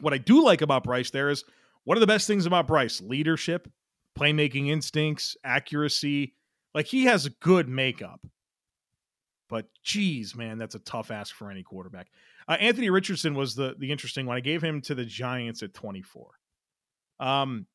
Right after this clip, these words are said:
I, I can see them taking a swing.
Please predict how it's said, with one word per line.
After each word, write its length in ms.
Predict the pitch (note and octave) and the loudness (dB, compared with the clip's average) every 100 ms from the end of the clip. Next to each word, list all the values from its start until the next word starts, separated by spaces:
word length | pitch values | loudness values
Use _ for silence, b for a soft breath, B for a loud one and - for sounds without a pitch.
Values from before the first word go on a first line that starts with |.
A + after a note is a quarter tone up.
| _ _ _ _ _ _ _ - _ _ _ _ E3 | _ _ _ _ _ _ _ -20 _ _ _ _ -12
I, 60 | - | -4
I 60 | - | 0
can 140 | G3 | 0
see 180 | - G#3 | 0 0
them 180 | G#3 G#3 | 0 2
taking 280 | G3 G#3+ A#3+ | 0 0 -2
a 40 | |
swing. 420 | - B3+ F#4 G3+ | -2 -4 -6 -8